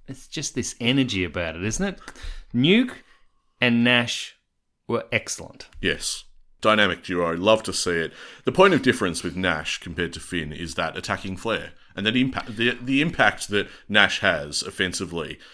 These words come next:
Speaker 2: it, it, it just overshadows what Finn can do right now.
Speaker 1: Yeah, so Finn,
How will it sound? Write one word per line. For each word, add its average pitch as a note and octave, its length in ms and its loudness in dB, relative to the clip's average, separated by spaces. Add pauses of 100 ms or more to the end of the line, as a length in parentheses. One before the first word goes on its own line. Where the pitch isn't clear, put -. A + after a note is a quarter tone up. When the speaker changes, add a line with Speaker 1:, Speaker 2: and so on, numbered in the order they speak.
(280)
Speaker 2:
it, G2+ 100 0
it, F#2 400 2
it - 80 -2
just G#2 180 -4
overshadows D#2+ 580 -2
what D#2 140 -16
Finn D#2+ 200 -10
can D#2 120 -10
do D#2+ 180 -2
right D2 240 -8
now. - 260 -14 (280)
Speaker 1:
Yeah, C#3+ 360 4
so C#3+ 200 -2
Finn, C3+ 560 0